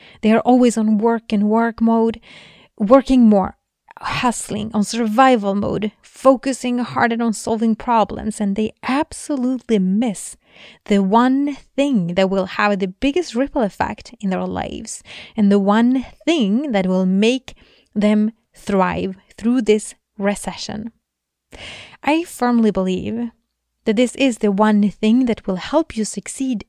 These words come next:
the most. If you are a high performer,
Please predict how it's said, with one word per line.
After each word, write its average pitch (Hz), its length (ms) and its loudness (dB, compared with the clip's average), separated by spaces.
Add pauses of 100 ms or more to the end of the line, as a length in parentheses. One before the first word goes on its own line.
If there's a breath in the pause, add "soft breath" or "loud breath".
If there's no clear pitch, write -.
the 196 200 -2
most. - 540 -6 (1300 loud breath)
If 269 280 -2
you 330 200 2
are 220 240 2
a 208 160 2
high 196 260 0
performer, - 800 -6